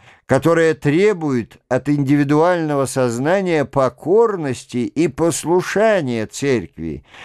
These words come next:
не развивает в индивидууме познавательной работы и даже подавляет ее. Но, утверждая все права свободного исследования,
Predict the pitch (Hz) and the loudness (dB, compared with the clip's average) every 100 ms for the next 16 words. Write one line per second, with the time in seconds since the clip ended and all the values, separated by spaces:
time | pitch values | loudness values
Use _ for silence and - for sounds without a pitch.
0 | - - 127 180 220 220 202 190 214 208 | -14 0 2 4 4 2 0 0 0 2
1 | 170 170 165 160 151 147 151 135 127 123 | 2 2 2 0 -4 -4 -2 0 0 2
2 | 147 175 190 196 190 202 202 - 185 190 | 2 2 2 2 0 -2 -2 -2 0 0
3 | 160 175 180 175 135 151 147 139 139 135 | -2 -2 0 0 0 2 0 -2 -8 -6
4 | 135 135 131 131 123 147 214 208 175 147 | -4 0 0 0 -2 -2 -2 2 0 2
5 | 143 151 147 156 135 110 92 87 85 - | 0 0 -2 0 0 0 -2 -4 -6 -8
6 | 85 80 82 - _ _ _ - - - | -8 -8 -8 -12 _ _ _ -20 -20 -20
7 | - - 226 170 214 180 185 196 175 165 | -20 -2 2 4 2 -2 -2 -2 -2 -2
8 | 196 202 180 - 185 190 147 160 156 165 | 0 2 0 -2 -2 -2 0 0 2 0
9 | - 127 135 113 151 151 127 120 113 107 | -2 -2 -2 0 -2 -2 -2 0 0 -2
10 | - 113 131 208 165 117 90 82 78 | -6 -2 2 2 0 -2 -2 -6 -10